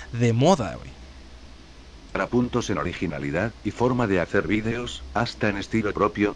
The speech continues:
Speaker 2: no lo
Speaker 1: Ah, perdóneme, señor, que si piu, piu en sus videos. Mucha gente hace eso, güey.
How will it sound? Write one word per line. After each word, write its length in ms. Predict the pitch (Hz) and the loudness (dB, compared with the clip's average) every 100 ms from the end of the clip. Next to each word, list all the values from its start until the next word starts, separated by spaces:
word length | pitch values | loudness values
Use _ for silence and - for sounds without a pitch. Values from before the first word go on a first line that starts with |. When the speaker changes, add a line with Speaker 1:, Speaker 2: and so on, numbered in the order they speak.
| - | -2
Speaker 2:
no 240 | 92 107 | 0 0
lo 100 | 113 123 | 2 4
Speaker 1:
Ah, 580 | 117 113 107 107 104 101 | 6 6 6 4 2 0
perdóneme, 420 | 117 113 123 131 131 | 2 4 6 4 2
señor, 260 | 127 127 | 2 2
que 100 | 123 | 2
si 140 | 120 - | -2 0
piu, 180 | 147 - - - | 0 -2 -6 -6
piu 180 | - 156 - - | 2 2 2 -2
en 100 | 117 | 0
sus 140 | 113 | 0
videos. 340 | 117 123 - - - - - - - - - - - - | 2 0 0 -10 -14 -14 -16 -18 -20 -20 -20 -18 -16 4
Mucha 440 | 131 190 - - 143 | 8 8 6 0 2
gente 440 | 135 123 120 113 | 2 2 2 0
hace 280 | 107 113 117 | 2 2 2
eso, 260 | 131 - - | 2 0 -6
güey. 140 | - | -10